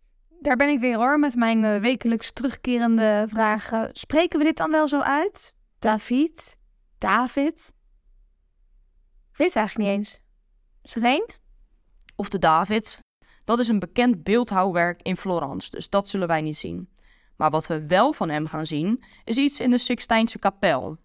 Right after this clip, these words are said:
Speaker 2: Er hangen daar namelijk fresco's in Vaticaanstad.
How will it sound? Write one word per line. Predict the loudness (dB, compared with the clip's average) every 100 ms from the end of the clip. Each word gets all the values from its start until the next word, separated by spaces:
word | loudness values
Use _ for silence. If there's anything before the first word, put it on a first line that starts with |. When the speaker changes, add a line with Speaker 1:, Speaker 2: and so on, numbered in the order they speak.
| -20
Speaker 2:
Er | -8 -6
hangen | -4 -2
daar | -2 -2
namelijk | -2 -4 -6
fresco's | -8 -4 -2 -2 -2 -2 -2
in | -8
Vaticaanstad. | -6 -8 -2 -2 -2 -4 -10 -12